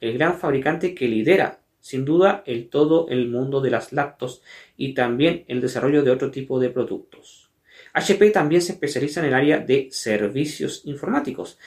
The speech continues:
así que es una empresa bastante variada y que le ha ido bastante bien a nivel empresarial, aunque para algunos, los que somos más románticos de la calidad del hardware,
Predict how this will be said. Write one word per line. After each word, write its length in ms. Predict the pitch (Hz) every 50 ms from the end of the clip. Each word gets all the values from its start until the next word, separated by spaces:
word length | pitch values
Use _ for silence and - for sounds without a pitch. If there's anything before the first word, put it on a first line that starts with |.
| - - _
así 160 | - - 139
que 80 | 143
es 60 | 151 170
una 100 | 170 151
empresa 240 | 135 151 151 156
bastante 340 | 170 156 156 - 143 139 143
variada 360 | 131 113 113 131 151 156 -
y 100 | 120 127
que 60 | 131 123
le 80 | 107
ha 40 | 107
ido 160 | 139 147 143
bastante 720 | - - - - - _ 131 131 135 135 - - - - _
bien 400 | - 117 117 123 135 143 165 170 - - - - _ _
a 100 | 107 113
nivel 200 | 113 113 120 123
empresarial, 640 | 117 - 107 107 - 127 151 160 139 - - - _
aunque 440 | 104 120 139 147 147 147 - 147 139
para 200 | - 123 120 113
algunos, 640 | 107 110 139 170 196 147 98 87 - - - _ _ _ _ _ _ _ _ _ _ -
los 140 | - -
que 100 | - -
somos 560 | 117 - - 156 160 156 151 151 147 147 - -
más 400 | - - 131 131 131 - - -
románticos 720 | 107 104 110 135 160 175 170 - 147 139 - - - -
de 80 | 120
la 160 | 104 107 101
calidad 400 | - 104 98 101 113 117 120 127
del 180 | 123 - 90 -
hardware, 500 | - - 135 143 156 170 190 214 - -